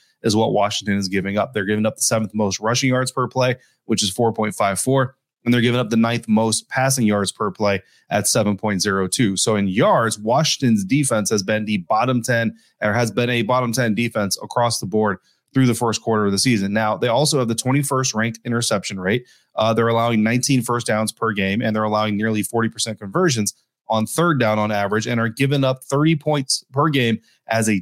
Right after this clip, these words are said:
defense. Now, all of these numbers are obviously down from last year, and they're down from where we all expected the defense to be this year when we looked at them as a potential top ten, top eight, even some mur-, murmurs about being a top five unit.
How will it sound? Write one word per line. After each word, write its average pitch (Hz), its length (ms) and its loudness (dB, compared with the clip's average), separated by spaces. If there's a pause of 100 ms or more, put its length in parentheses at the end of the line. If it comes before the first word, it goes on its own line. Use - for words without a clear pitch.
defense. 117 460 2
Now, 110 140 -2
all 156 260 2
of 147 80 -2
these 135 160 4
numbers 117 280 2
are 110 120 0
obviously 107 320 0
down 101 340 0
from 95 160 -10
last 98 320 -2
year, 98 140 -4
and 101 100 -4
they're 98 100 -2
down 107 380 0 (320)
from 107 220 2
where 107 180 2
we 104 140 0
all 98 160 0
expected 139 500 0
the 107 60 2
defense 101 380 -2
to 107 40 -8
be 101 160 -2
this 95 240 -2
year 98 140 0
when 95 100 -4
we 95 100 -2
looked 104 240 -4
at 101 100 -20
them 98 220 0 (420)
as 107 120 0
a 101 40 0
potential 95 420 -2
top 98 280 -4
ten, 123 240 0
top 98 280 -2
eight, 117 260 -2 (300)
even 113 220 2
some 104 200 0
mur-, 107 160 0
murmurs 113 420 0
about 101 200 0
being 104 140 -2
a 95 60 -2
top 101 280 -4
five 101 280 0
unit. 117 380 0